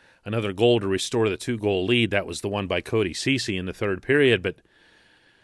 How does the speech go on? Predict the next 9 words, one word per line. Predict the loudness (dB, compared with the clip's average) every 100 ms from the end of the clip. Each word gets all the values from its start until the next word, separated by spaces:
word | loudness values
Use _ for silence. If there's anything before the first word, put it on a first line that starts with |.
| _ _ _ _ _ _ _ _ _ _ _ _ _ _ _ 4
Jarry | 8 10 10 8
held | 6 4
firm. | 2 0 0 -4 _
Jarry | 0 6 8 8 8
won | 6 4 4 4 2 0 -4
the | -10 -2 0
game. | 4 6 6 4 -6 -20 _ _ _ _ _ _ _ _ _ _ _ _ _ _ _ _ _ _ _ _ _ _ _ _ _ _ _ _ _ _ _ _ _ _ _ _ -20 _
And | 2 6
that's | 6 6